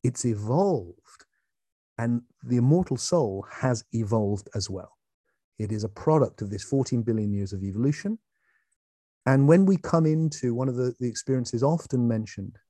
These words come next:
in the near-death experience is an encounter or an immersion in what's described as a, as a love light, or, or, and is often interpreted as God.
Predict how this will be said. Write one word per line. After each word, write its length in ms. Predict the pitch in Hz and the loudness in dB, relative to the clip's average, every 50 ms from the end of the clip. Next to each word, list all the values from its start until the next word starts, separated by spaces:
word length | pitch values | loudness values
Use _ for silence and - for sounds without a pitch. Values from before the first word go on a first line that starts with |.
| _ _ _ _ _ _ _ _ _ _ _ - | _ _ _ _ _ _ _ _ _ _ _ -2
in 260 | 120 117 110 110 107 | 0 2 2 2 0
the 80 | 104 | 0
near-death 400 | 104 110 120 120 110 110 98 - | 0 2 2 0 0 -2 -6 -6
experience 420 | 113 101 - - 110 104 104 98 - | -10 -12 -6 -6 -4 -4 -4 -6 -6
is 280 | - 117 110 104 101 - _ _ _ _ _ _ _ _ _ | -4 -2 -2 -2 -4 -8 _ _ _ _ _ _ _ _ _
an 100 | - 117 | -6 -6
encounter 680 | 113 107 - - 151 151 156 147 147 143 143 139 135 | -6 -6 -4 -4 -2 0 0 0 2 2 0 0 0
or 200 | 117 117 110 107 | -4 -4 -6 -4
an 40 | 104 | -2
immersion 640 | 104 110 117 131 139 139 131 - - - 120 120 | 0 0 2 2 2 2 0 -2 -4 -6 -6 -6
in 380 | 117 117 113 110 110 110 110 107 | -4 -4 -4 -4 -2 -4 -6 -6
what's 180 | 107 107 - - | -8 -10 -10 -10
described 500 | - 107 - - 113 107 107 104 98 101 | -10 -12 -8 -6 -6 -6 -6 -6 -6 -8
as 120 | 98 98 | -8 -6
a, 100 | 104 101 101 _ - | -8 -8 -10 _ -10
as 100 | 104 95 | -8 -6
a 80 | 104 | -6
love 340 | 101 104 107 113 113 104 95 | -4 -2 0 0 0 -2 -2
light, 360 | 104 92 78 - 82 _ - _ _ _ _ _ _ _ _ _ _ _ _ _ _ _ _ _ _ _ _ _ _ _ _ _ _ _ _ | -8 -10 -12 -14 -18 _ -20 _ _ _ _ _ _ _ _ _ _ _ _ _ _ _ _ _ _ _ _ _ _ _ _ _ _ _ _
or, 260 | - 107 101 101 98 - _ | -10 -8 -8 -8 -10 -12 _
or, 120 | - 107 104 | -8 -8 -8
and 220 | - 113 107 101 | -6 -8 -8 -8
is 100 | 98 - | -4 -4
often 320 | 117 101 - - 107 98 | -4 -4 -4 -6 -8 -6
interpreted 480 | 98 95 - - 107 90 - 98 104 95 | -6 -8 -6 -6 -8 -8 -8 -10 -10 -10
as 140 | 95 90 - | -10 -12 -12
God. 260 | - 95 - 90 92 | -14 -14 -14 -14 -18